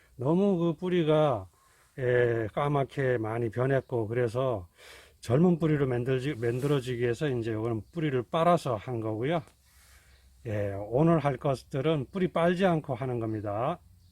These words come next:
네, 지금 오늘 화분갈이, 흙갈이 할 아이들은,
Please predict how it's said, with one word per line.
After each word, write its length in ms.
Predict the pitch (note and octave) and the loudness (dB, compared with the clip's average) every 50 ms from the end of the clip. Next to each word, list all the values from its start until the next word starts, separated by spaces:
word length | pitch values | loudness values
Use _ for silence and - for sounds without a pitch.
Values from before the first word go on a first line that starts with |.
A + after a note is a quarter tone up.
| - - _ _ - - - - _ _ _ _ _ _ _ _ _ _ _ - - - - - - - - - - - - _ - | -20 -20 _ _ -20 -20 -20 -20 _ _ _ _ _ _ _ _ _ _ _ -20 -20 -20 -20 -20 -20 -20 -20 -20 -20 -20 -20 _ 0
네, 320 | C#3+ C3+ C3+ C3 C3 B2+ | 4 6 8 8 8 6
지금 500 | A#2 - D3 D3 C#3+ D#3 E3 D#3+ D#3 D#3 | 4 2 0 2 4 6 6 6 6 6
오늘 760 | C#3+ B2+ C#3 D#3 E3+ E3+ E3 D#3+ D#3 D3+ C#3+ C#3 C3 B2 A2+ G#2+ B2+ - _ _ _ _ _ _ | 6 6 6 6 6 6 6 6 6 6 4 4 2 0 -2 -6 -8 -10 _ _ _ _ _ _
화분갈이, 1120 | _ - - D#3 C#3+ D3+ D3+ D3+ D3+ D#3 D3+ D3+ C#3+ D3 D3 C#3 C3+ B2 A#2+ A2+ G#2+ F#2+ F2+ | _ -2 0 2 4 4 4 6 6 6 6 6 6 6 6 4 4 4 2 2 -2 -4 -8
흙갈이 420 | - - D3+ - - E3 D#3+ D#3 D3+ | -8 -8 -6 0 2 2 4 4 4
할 200 | C3 C#3 C3+ B2+ | 4 2 2 2
아이들은, 640 | A#2+ A#2+ B2 B2 A#2 B2+ B2 C#3 D3+ C#3+ A2+ F#2 | 0 0 0 0 0 0 0 0 0 -2 -2 -6